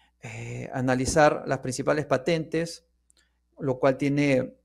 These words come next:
cobertura internacional. A través de un, de este software, es un software integrado que permite información del estado, eh, actual de las patentes, ¿no?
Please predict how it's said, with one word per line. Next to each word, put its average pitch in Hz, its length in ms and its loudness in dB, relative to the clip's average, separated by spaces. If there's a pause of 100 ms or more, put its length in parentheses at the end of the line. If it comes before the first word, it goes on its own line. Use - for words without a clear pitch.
(160)
cobertura 131 540 2
internacional. 143 840 -4 (800)
A - 100 -8
través 139 320 0
de 156 80 -2
un, 151 80 -6 (160)
de 147 140 0
este 143 180 -2
software, 151 400 0
es 135 80 -4
un 131 80 -6
software 135 360 -2
integrado 147 640 4
que 131 100 -6
permite 127 800 -2
información 127 760 -8 (440)
del 123 220 -2
estado, 135 1200 2 (140)
eh, - 220 -12
actual 143 340 0
de 147 80 2
las 143 160 0
patentes, 160 920 0 (540)
¿no? 131 400 -4